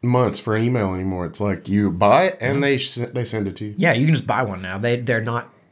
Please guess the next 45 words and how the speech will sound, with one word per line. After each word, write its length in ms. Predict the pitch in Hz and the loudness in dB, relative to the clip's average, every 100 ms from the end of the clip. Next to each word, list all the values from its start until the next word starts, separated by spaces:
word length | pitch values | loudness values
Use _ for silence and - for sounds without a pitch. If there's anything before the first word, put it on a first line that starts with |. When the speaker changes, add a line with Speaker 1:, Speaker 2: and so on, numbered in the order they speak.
| _ _ _ - - - - | _ _ _ -20 -20 -16 -4
Speaker 2:
uh, 40 | |
from 180 | 156 160 | 2 6
what 100 | 175 | 6
I 40 | 165 | 6
understand, 420 | - 156 151 131 | 4 4 4 2
Speaker 1:
Mm. 40 | |
Speaker 2:
so 160 | 139 127 | 2 2
the, 280 | 120 117 110 | 2 0 0
uh, 240 | 104 104 | -2 -4
they 160 | 127 131 | -2 2
had 380 | 156 160 135 | 4 4 2
the, 100 | 120 110 | -2 -2
like, 180 | 104 101 | -4 -2
waiting 340 | 135 127 110 | 0 0 0
list 260 | 107 101 - _ | -4 -6 -8 _
program. 540 | - 117 98 95 95 107 - - | -4 -2 -2 -6 -6 -10 -14 -2
Speaker 1:
Yeah. 160 | 104 82 | 0 2
Speaker 2:
And, 280 | 123 113 113 | 2 0 -2
uh, 80 | 104 120 - _ _ | -4 -6 -14 _ _
but 200 | - 127 117 | 0 2 2
I 80 | |
think 300 | 131 226 - | 2 -2 -2
back 240 | - 127 135 | 2 2 2
in, 120 | 131 | -2
like, 300 | 123 123 - _ _ _ _ _ _ _ _ - | -4 -6 -12 _ _ _ _ _ _ _ _ -10
October, 800 | 113 - - 107 127 202 311 - _ - | -10 -10 -6 -4 0 0 -2 -6 _ -6
they 300 | 127 107 107 | -2 0 -2
stopped 460 | - - - 117 - | -4 -4 0 -2 2
that 340 | 143 151 - | 2 2 0
'cause 140 | 127 113 | -2 0
they 120 | 110 | -2
just 220 | 113 113 | -2 -2
finally 320 | - 113 120 120 | -2 0 0 -2
caught 280 | - 113 | 0 2
up 180 | 117 127 | 2 0
to 200 | - 120 | 2 2
the 100 | 117 | 2
pre-orders, 520 | 117 135 120 135 160 135 | 0 2 4 4 4 2
and 120 | 117 | 2
now 220 | 113 117 | 0 0
you 140 | 120 | -2
can 100 | 117 | -2
just 160 | 127 127 | -2 0
buy 140 | 196 | -2
one. 180 | 285 196 | 0 -4